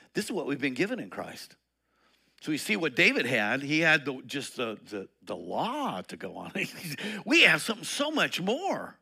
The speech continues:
than that, don't we? Jesus has gone in there, and he says, "Come in here with me into the very presence of God," to where it's not just religious words.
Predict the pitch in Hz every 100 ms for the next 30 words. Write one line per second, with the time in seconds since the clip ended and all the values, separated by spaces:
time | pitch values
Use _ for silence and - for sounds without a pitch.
0 | _ _ _ _ _ - 135 120 98 -
1 | - 226 269 95 - - _ _ _ _
2 | _ - - - - - _ _ 117 -
3 | 240 339 277 151 - - - 156 - 226
4 | 233 262 247 160 - - 202 208 - 240
5 | 269 285 262 262 233 220 285 202 151 107
6 | 85 - _ _ _ _ _ _ _ _
7 | _ - - - - - 285 320 208 -
8 | 151 233 262 285 175 - - 247 277 202
9 | 170 - 139 113 110 190 220 - 92 -
10 | - - - 160 214 214 190 196 254 202
11 | 220 226 - - - - - - - -
12 | - - 185 208 269 196 185 151 196 269
13 | 262 156 107 - - -